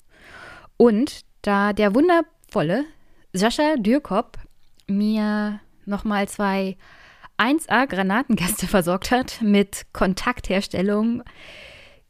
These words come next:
kann ich mich auch dem nicht verweigern. Ich finde es durchaus wichtig, nochmal darüber zu sprechen, was in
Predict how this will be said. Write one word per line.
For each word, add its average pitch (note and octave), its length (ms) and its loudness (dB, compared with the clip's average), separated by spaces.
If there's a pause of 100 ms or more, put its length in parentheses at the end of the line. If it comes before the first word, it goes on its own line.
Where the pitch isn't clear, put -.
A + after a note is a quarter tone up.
(180)
kann A3+ 320 0
ich - 380 -6 (300)
mich A#3 260 6
auch G#3+ 100 2
dem B3 320 6
nicht - 280 2
verweigern. F#3+ 560 0 (100)
Ich - 180 -10
finde A3 280 0
es - 240 -6
durchaus A3+ 440 -2
wichtig, G3 440 -6
nochmal F#3+ 300 -2
darüber F3+ 260 -2
zu F#3 100 -8
sprechen, F#3+ 460 -4 (880)
was F#3 640 0
in G3+ 480 2